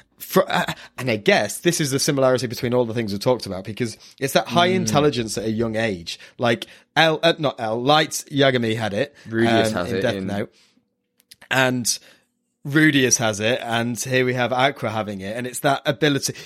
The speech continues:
Speaker 1: It, it's, it's just like, how do you get your character to be better than
Speaker 2: Okay, let's
Speaker 1: everyone
Speaker 2: give him a
Speaker 1: else?
Speaker 2: lifetime
Speaker 1: Because
Speaker 2: of memories
Speaker 1: we,
Speaker 2: first.
Speaker 1: this story won't work if he's
Speaker 2: Yeah,
Speaker 1: not the smartest
Speaker 2: exactly.
Speaker 1: person in the room.
Speaker 2: And it's
Speaker 1: Yeah.
Speaker 2: so interesting just to see the fact that the show literally jumps through about four different genres in the first.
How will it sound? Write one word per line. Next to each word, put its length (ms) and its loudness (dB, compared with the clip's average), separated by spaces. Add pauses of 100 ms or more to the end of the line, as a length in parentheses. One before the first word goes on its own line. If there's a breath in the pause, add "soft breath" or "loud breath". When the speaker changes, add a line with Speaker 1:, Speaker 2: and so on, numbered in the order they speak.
Speaker 1:
It, 200 -2
it's, 220 4
it's 180 2
just 180 2
like, 200 0
how 280 4
do 80 -2
you 120 2
get 140 2
your 140 2
character 460 0
to 120 -14
be 100 -2
better 220 -2
than 120 -10
Speaker 2:
Okay, 60 2
let's 120 0
Speaker 1:
everyone 160 2
Speaker 2:
give 60 4
him 40 4
a 40 0
Speaker 1:
else? 60 2
Speaker 2:
lifetime 180 4
Speaker 1:
Because 220 2
Speaker 2:
of 140 -4
memories 480 0
Speaker 1:
we, 60 -12
Speaker 2:
first. 400 -2
Speaker 1:
this 160 6
story 360 4
won't 300 4
work 460 4
if 100 2
he's 160 2
Speaker 2:
Yeah, 120 4
Speaker 1:
not 80 2
the 60 -2
smartest 440 2
Speaker 2:
exactly. 120 4
Speaker 1:
person 260 0
in 100 2
the 80 2
room. 360 0
Speaker 2:
And 120 -2
it's 80 -2
Speaker 1:
Yeah. 60 4
Speaker 2:
so 120 6
interesting 560 0
just 480 -8
to 100 -4
see 280 4
the 80 -2
fact 340 0
that 80 -20
the 80 -4
show 420 2
literally 380 0
jumps 340 0
through 120 0
about 180 2
four 300 4
different 360 0
genres 400 0
in 60 -4
the 80 -8
first. 720 0